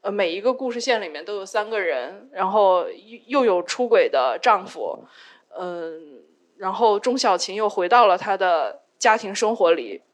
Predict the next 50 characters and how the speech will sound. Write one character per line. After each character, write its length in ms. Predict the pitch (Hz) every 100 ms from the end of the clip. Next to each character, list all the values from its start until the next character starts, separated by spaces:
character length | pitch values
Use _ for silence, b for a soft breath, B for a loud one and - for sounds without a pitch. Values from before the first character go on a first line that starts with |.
| _
然 140 | 214 190
后 80 | 196
她 80 |
的 120 | 233 233
丈 200 | 262 233
夫 120 | 208
在 180 | 214 202
离 140 | 185
婚 180 | 240 226
之 100 | 233
后 320 | 240 196 180
三 220 | 208 220
百 120 | 196
六 140 | 175 208
十 120 | 196
度 280 | 202 175 170 b b
变 160 | - 208
成 160 | 208
了 80 | 180
一 140 | 185 175
个 400 | 190 170 87 - _ -
暖 280 | 202 139
男， 300 | 156 107 104 - b b b b _ _ _
所 160 | -
以 20 | 294
这 120 | 359
个 80 | 262
让 120 | 262
我 160 | 185
特 140 | 165 262
别 260 | 208 170
受 220 | 190 - 220
不 60 |
了。 160 | 180 147
而 100 | 208
且 80 | 262
最 140 | 285
后 140 | 285
那 120 | 269 240
一 80 |
幕 160 | 233 262
大 160 | 254 214
结 160 | 202
局 180 | 208 170
的 120 | 208
时 120 | 233
候， 160 | 190 214
其 220 | 208 233
实 100 | 226
是 340 | 254 269 214